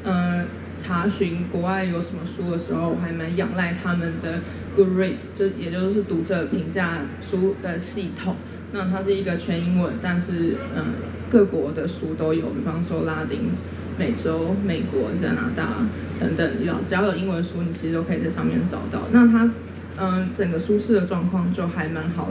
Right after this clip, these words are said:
掌握的。可是台湾的话，其实你可以看到金石堂、诚品、博客来，还有 Readmoo，他们其实是各自的书评系统，然后没有一个整合的倾向。在这样的情况下，我们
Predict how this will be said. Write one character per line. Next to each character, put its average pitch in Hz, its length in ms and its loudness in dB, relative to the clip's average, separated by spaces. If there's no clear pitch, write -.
掌 - 160 -2
握 170 60 0
的。 - 100 -4
可 202 60 4
是 269 140 4
台 226 120 4
湾 196 220 0
的 190 120 0
话， 185 300 0
其 185 120 -6
实 180 200 -4
你 175 100 -2
可 190 140 -4
以 170 60 -4
看 185 240 -2
到 175 240 2
金 185 240 -2
石 185 140 0
堂、 175 340 -2
诚 170 280 -2
品、 185 180 2
博 160 140 2
客 185 140 -2
来， 165 260 -2
还 175 80 -2
有 170 140 0
Readmoo， 175 480 0
他 196 120 -2
们 180 200 0
其 170 140 -4
实 190 160 2
是 202 140 6
各 226 240 2
自 240 200 0
的 165 400 -4
书 190 260 -4
评 196 200 -2
系 - 320 -8
统， - 180 -6
然 175 120 -4
后 190 80 -2
没 202 80 2
有 202 80 2
一 190 80 -4
个 180 140 0
整 165 140 -4
合 180 100 -4
的 160 120 -2
倾 - 260 -4
向。 170 200 -4
在 262 120 2
这 254 60 0
样 254 120 2
的 196 120 -2
情 180 160 -4
况 190 200 -2
下， 190 140 -2
我 170 120 0
们 180 100 -4